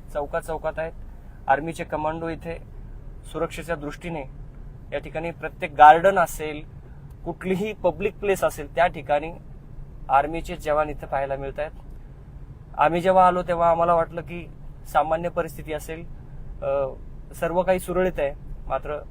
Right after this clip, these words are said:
जे स्थानिक आम्हाला सांगतायत ते वेगळंच आहे. ही सिच्युएशन काही साधारण नाहीये, टेन्शनचं वातावरण आहे आणि सगळ्यांच्या नजरा भारत पाकिस्तान बॉर्डरकडे लागलेल्या आहेत की तिकडे काय होणार.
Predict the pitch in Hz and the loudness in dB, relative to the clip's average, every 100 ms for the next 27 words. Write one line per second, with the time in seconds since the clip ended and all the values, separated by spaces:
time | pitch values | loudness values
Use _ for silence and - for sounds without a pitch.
0 | - - - 160 - 151 180 208 202 196 | -14 -16 -12 -4 4 6 6 4 4 4
1 | 185 156 143 143 135 - - 147 147 147 | 2 -2 -2 -6 -6 -12 -12 -8 -4 -4
2 | 147 175 165 170 - - - - - - | 0 0 -2 -8 -10 -14 -12 -12 -14 -14
3 | - - - - - 180 185 165 170 165 | -14 -14 -14 -14 -10 -6 -6 -6 -8 -6
4 | 170 170 170 170 147 156 170 170 139 156 | -6 -6 0 4 4 4 -2 -4 -6 -6
5 | 180 - - - - - - - - - | -8 -8 -8 -8 -8 -8 -8 -10 -10 -4
6 | 165 165 - 185 180 151 151 143 139 165 | -2 0 -2 -2 0 0 2 -2 -2 -6
7 | 180 - 156 - 147 170 180 180 170 147 | -8 -6 -6 -2 0 0 0 -2 -2 0
8 | 156 - - 143 147 165 - 143 160 151 | -2 -2 -4 -2 -2 0 -2 -2 -2 -4
9 | 165 156 147 143 151 156 143 139 135 135 | -2 2 2 2 -4 -4 -2 -2 -2 -2
10 | 143 - - - - - - - - - | -2 -4 -10 -10 -10 -8 -10 -10 -10 -8
11 | - - - - - - - - 147 175 | -8 -8 -10 -10 -10 -10 -10 -10 -6 -2
12 | 185 196 190 190 160 151 131 | 4 8 10 10 10 4 2